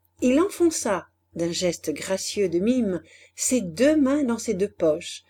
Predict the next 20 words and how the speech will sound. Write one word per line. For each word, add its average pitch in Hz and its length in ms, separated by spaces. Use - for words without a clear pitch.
les 208 160
retourna 240 540
vivement 202 640
et 302 80
les 285 120
montra, 185 600
vides 226 480
l'une 285 260
et 339 100
l'autre, 160 440
en 196 120
les 202 240
écartant 226 600
entre 180 240
deux 175 180
doigts 170 280
par 160 180
l'extrémité 185 600
des 269 140
coutures. 170 540